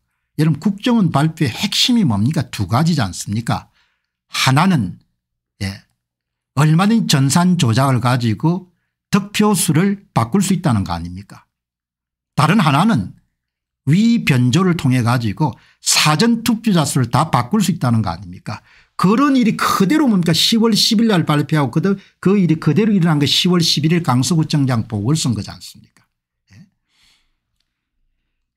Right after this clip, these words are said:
국정원의 발표에도 불구하고 부정선거가 있을 수 없다는 의견을 인사청문회에서 밝혔다. 여러 증거물들에 불구하고 일반인의 소양과 상식도 갖추지 못한 자가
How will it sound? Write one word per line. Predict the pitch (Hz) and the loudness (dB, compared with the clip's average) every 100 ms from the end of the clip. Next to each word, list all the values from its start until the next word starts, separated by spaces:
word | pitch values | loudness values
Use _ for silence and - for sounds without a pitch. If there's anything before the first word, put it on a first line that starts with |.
| _ _ _ _ _ _ _ _ _ _ _ | _ _ _ _ _ _ _ _ _ _ _
국정원의 | 220 165 226 202 170 160 | -4 0 2 4 2 2
발표에도 | 156 165 160 147 | 0 2 0 0
불구하고 | - 151 147 135 | 0 0 2 0
부정선거가 | - 196 214 214 - 156 135 131 | 0 0 2 2 2 2 2 0
있을 | 139 - 208 | 2 2 2
수 | 175 | 2
없다는 | 156 - 143 127 | -2 0 0 2
의견을 | 113 123 120 113 | 2 2 0 0
인사청문회에서 | 185 165 175 196 - 160 151 165 135 - | 0 2 0 0 0 0 2 2 -2 -4
밝혔다. | 107 107 101 - - - _ | -2 -2 -4 -8 -14 -20 _
여러 | 123 135 175 | 0 2 2
증거물들에 | 180 123 117 165 190 165 156 123 | 0 0 2 2 2 2 0 -2
불구하고 | - 127 120 120 113 | -2 -2 0 -2 -2
일반인의 | - 185 190 190 185 156 123 | -2 0 2 2 2 0 0
소양과 | - 113 110 175 135 160 135 | -4 -4 -4 -2 0 0 0
상식도 | 107 - 226 - - 113 | -2 -2 0 -2 -4 -4
갖추지 | 117 113 160 139 | -2 -4 -2 -2
못한 | 113 101 127 131 | -2 -2 -2 -2
자가 | 120 98 | -2 -6